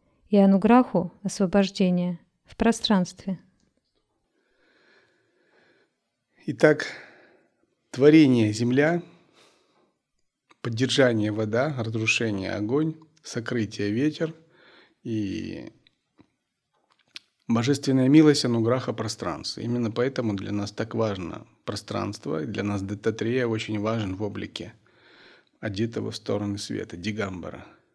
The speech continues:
Speaker 2: в облике пространства. И созерцательное присутствие построено на пространстве.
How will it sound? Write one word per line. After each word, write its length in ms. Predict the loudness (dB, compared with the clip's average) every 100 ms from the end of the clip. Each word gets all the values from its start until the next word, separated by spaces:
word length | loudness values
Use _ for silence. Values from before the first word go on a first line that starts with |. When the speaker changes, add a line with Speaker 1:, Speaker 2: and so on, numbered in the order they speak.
| _ _
Speaker 2:
в 80 | -12
облике 340 | -10 -12 -14
пространства. 600 | -14 -14 -12 -12 -10 -10
И 40 | -8
созерцательное 800 | -6 -6 -6 -4 -4 -4 -6 -8
присутствие 600 | -8 -4 -4 -4 -4 -4
построено 560 | -4 -4 -2 -2 -2
на 100 | -4
пространстве. 760 | -6 -10 -8 -10 -8 -12 -14